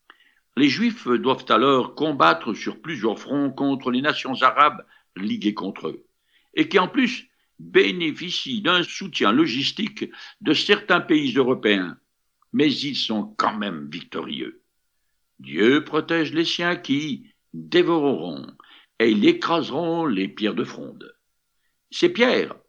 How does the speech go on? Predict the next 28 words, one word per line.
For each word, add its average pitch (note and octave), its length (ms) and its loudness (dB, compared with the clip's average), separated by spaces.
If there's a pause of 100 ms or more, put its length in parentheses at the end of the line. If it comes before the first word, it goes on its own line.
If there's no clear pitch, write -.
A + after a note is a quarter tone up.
(280)
sont G3+ 400 -2
des, B2 180 0
les A2+ 180 4
projectiles C#3 760 -2
des C#3+ 240 2
ennemis D#3+ 320 -2
qui - 260 -8
tombent F3+ 580 -2
au C3+ 120 2
milieu C#3+ 420 0
des A2 240 -2
Israélites, F#2 600 -4 (360)
mais E3+ 160 2
sans C4 280 -2
causer G#3+ 320 -4
de G#3 100 -6
dommages. G3+ 640 0 (1080)
Zacharie A2 920 2 (220)
s'est - 280 -2
peut-être F#3 460 0
bien A#2+ 220 4
inspiré A2 520 0
d'un G#2 140 0
passage B2+ 600 2
du G#2 220 0
livre A#2 360 -2
des G2+ 160 2
Nombres E2 560 -6